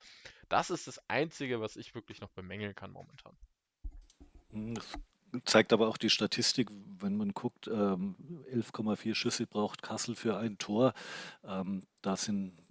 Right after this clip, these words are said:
Speaker 2: ja, Mannschaften wie, wie Kaufbeuren, aber auch Grimmitschau mit acht Komma fünf Schüssen pro Tor. Wobei man immer sagen muss, ähm, wie,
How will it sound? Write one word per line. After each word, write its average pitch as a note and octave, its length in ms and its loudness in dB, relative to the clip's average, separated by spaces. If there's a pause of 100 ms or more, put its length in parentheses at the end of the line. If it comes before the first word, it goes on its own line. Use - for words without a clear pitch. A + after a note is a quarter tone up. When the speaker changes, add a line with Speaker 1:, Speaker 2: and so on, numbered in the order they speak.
(180)
Speaker 2:
ja, F#2+ 200 -4
Mannschaften G2 760 -4
wie, G2 340 -2
wie F#2+ 100 -6
Kaufbeuren, G2 760 -4
aber G#2 260 0
auch - 140 -6
Grimmitschau G#2+ 500 0
mit F#2+ 160 -4
acht - 200 -12
Komma F#2+ 260 -4
fünf G#2 360 -8 (380)
Schüssen - 380 0
pro G2+ 180 -2
Tor. G2+ 340 2 (460)
Wobei G2 240 2
man G2+ 160 2
immer G#2 180 2
sagen G2+ 300 2
muss, - 280 0 (100)
ähm, G2 320 -10 (120)
wie, A2 460 0